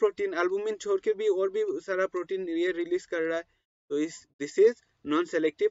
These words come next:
proteinuria and this is not responsive to steroids, okay? So now we will talk about one of the type of nephrotic syndrome,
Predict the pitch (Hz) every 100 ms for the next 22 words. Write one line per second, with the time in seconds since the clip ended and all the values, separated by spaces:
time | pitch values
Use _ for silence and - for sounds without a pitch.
0 | - 143 151 151 151 156 131 139 147 190
1 | 208 - 147 165 - 139 - 131 143 170
2 | 180 - 220 262 _ _ _ _ - 135
3 | 127 120 131 - _ - 151 - 220 247
4 | _ _ _ _ _ _ _ _ _ _
5 | _ - 151 170 214 202 196 196 202 185
6 | 175 180 160 202 214 151 160 180 190 175
7 | 196 156 151 170 196 - 160 143 - 147
8 | 147 185 - 147 147 185 220